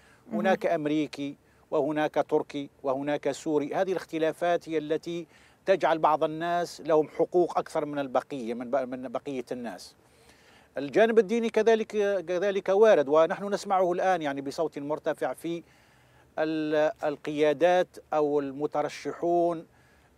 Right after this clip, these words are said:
Speaker 2: ال-، الشعبويون في أوروبا لما يتحدثون عن أوروبا، فهم يقولون بل أوروبا مسيحية. مثلًا يتحدثون عن تركيا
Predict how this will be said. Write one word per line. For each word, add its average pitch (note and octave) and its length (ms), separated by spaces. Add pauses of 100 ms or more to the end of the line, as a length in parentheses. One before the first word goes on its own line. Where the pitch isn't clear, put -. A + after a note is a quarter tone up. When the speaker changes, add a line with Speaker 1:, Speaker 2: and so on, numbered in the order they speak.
Speaker 2:
ال-، C#3+ 720
الشعبويون D3 800
في D3 120
أوروبا D#3 360
لما D3 300
يتحدثون C#3+ 840
عن D#3 280 (480)
أوروبا، D#3+ 420
فهم E3+ 280
يقولون E3+ 540
بل E3+ 200
أوروبا F3 380
مسيحية. D#3+ 520
مثلًا D3+ 260
يتحدثون D3 720
عن C#3 220
تركيا D3+ 440